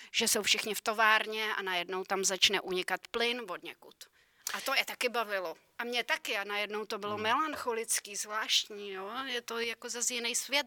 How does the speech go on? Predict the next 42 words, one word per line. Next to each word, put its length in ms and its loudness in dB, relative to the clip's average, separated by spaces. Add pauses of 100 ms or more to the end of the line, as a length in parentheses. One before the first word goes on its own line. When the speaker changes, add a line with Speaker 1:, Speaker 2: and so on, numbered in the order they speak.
Speaker 1:
jde 140 -6
to 140 -8
rychlejc. 560 -2 (360)
A 100 10
jako 280 4
opravdu 520 0 (180)
s 200 2
těma 220 2
dětma 300 -2
je 100 -2
ještě 240 0
fakt 180 -6
strašně 440 0
super, 400 -4 (280)
jak 140 -4
ta 100 0
komunikace 760 0
je 120 -2
trošku 480 0
jinak. 360 0 (280)
Vlastně, 500 -2
že 120 -2
musíš 500 -2
to, 260 -4 (460)
eh, 300 -10 (380)
nějak, 280 -4 (220)
eh, 80 -14 (240)
s, 320 2
s 280 -2
nima 280 -2
se 240 2
jako 220 -2
bavíš, 320 0
že 80 2
jo, 100 -2
partnersky, 680 -2
oni 160 -6
mají 180 -4
ten 180 -4
svět 240 2
taky 220 -2
jinačí. 600 2